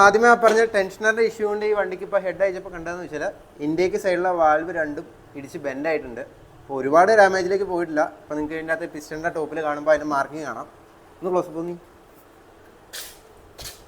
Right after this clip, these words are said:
ശ്രദ്ധിച്ച് പോയി കഴിഞ്ഞാൽ നിങ്ങൾക്ക് ഇവിടെ ഒരു മാർക്കിങ്, ഇവിടെ ഒരു ഹിറ്റ് മാർക്ക് ഉണ്ട്, ഇവിടെയുണ്ട്, ഇവിടെയുണ്ട്. ഈ ഏരിയയിൽ നോക്കി കഴിഞ്ഞാൽ കാണാൻ പറ്റും. അപ്പോൾ നമുക്ക് വാൽവിൻ്റെ ബെൻഡ് ഇപ്പോൾ വിഷ്വലി അത്ര പെർഫെക്റ്റ് ആയിട്ട് കിട്ടിയിട്ടില്ല. നമുക്ക് ഇതിൻ്റെ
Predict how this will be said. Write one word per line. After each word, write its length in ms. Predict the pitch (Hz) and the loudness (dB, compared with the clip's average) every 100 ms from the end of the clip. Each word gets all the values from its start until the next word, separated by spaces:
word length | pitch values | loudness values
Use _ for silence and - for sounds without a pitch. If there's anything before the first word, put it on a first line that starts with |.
| - - - | -20 -20 -10
ശ്രദ്ധിച്ച് 280 | 160 156 147 | -6 -4 -2
പോയി 80 | 160 151 | -4 -2
കഴിഞ്ഞാൽ 160 | 151 151 | -4 -4
നിങ്ങൾക്ക് 180 | 143 156 - - 147 | -4 -6 -8 -10 -6
ഇവിടെ 200 | 156 170 | -2 -2
ഒരു 80 | 160 139 | -2 -2
മാർക്കിങ്, 440 | 123 120 127 139 - - - - - - - - 139 | -4 -6 -12 -12 -16 -20 -18 -16 -16 -16 -20 -16 -10
ഇവിടെ 160 | 143 156 | -6 -6
ഒരു 60 | 143 | -6
ഹിറ്റ് 160 | - 127 | -8 -8
മാർക്ക് 200 | - 120 | -8 -10
ഉണ്ട്, 140 | 120 147 - - - - 127 | -14 -16 -18 -20 -20 -16 -10
ഇവിടെയുണ്ട്, 460 | 127 143 123 113 135 - - - | -8 -6 -6 -10 -14 -18 -20 -18
ഇവിടെയുണ്ട്. 380 | 113 113 107 104 - - | -12 -10 -10 -12 -18 -12
ഈ 40 | 123 | -8
ഏരിയയിൽ 200 | 113 110 123 | -8 -10 -10
നോക്കി 140 | 120 117 | -12 -12
കഴിഞ്ഞാൽ 180 | 110 123 | -12 -12
കാണാൻ 120 | 113 104 | -12 -14
പറ്റും. 160 | - - - - - - - - - | -18 -20 -20 -20 -20 -20 -20 -20 -6
അപ്പോൾ 120 | 151 | 0
നമുക്ക് 240 | 156 170 160 | 2 6 10
വാൽവിൻ്റെ 380 | 151 160 185 170 170 | 10 8 4 2 2
ബെൻഡ് 240 | 165 180 | 2 0
ഇപ്പോൾ 160 | 180 185 165 | -2 0 0
വിഷ്വലി 380 | 160 - 202 220 | 2 4 6 6
അത്ര 140 | 208 190 208 - - - - - - - - - | 6 4 2 -2 -20 -20 -20 -20 -20 -20 -20 -8
പെർഫെക്റ്റ് 320 | 156 175 170 | -6 -4 0
ആയിട്ട് 160 | 185 175 | 0 0
കിട്ടിയിട്ടില്ല. 340 | 151 151 143 143 175 - | -2 -4 -2 -2 -2 -6
നമുക്ക് 200 | 156 151 160 | -6 -4 -2
ഇതിൻ്റെ 140 | 160 | 4